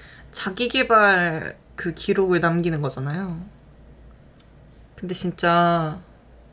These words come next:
반성? 그런 걸 좀 비슷한 걸 하자면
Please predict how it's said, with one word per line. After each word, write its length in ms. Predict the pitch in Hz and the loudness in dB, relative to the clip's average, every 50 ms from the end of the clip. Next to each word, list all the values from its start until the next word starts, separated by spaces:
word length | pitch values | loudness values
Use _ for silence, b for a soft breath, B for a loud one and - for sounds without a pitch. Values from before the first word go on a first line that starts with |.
| _ _ | _ _
반성? 640 | - - 151 160 170 180 175 202 196 196 220 233 - - - - - - - - - - - - - - - - - - - - - - B B B B B B B B B B | -8 -6 -2 -2 0 0 0 0 0 0 0 -2 -6 -12 -20 -20 -20 -20 -20 -20 -20 -20 -20 -20 -20 -20 -20 -20 -20 -20 -20 -20 -20 -20 B B B B B B B B B B
그런 220 | - - 190 185 180 | -2 0 0 2 4
걸 140 | 170 165 156 | 2 2 2
좀 220 | - 165 156 151 | 0 -2 -2 -2
비슷한 360 | 151 - - - - 180 170 | -4 -6 -10 -8 -6 -4 -4
걸 100 | 151 151 | -4 -4
하자면 680 | - 202 202 208 202 196 214 226 214 170 143 139 - | -4 -4 -2 -2 0 0 2 2 2 0 0 -4 -6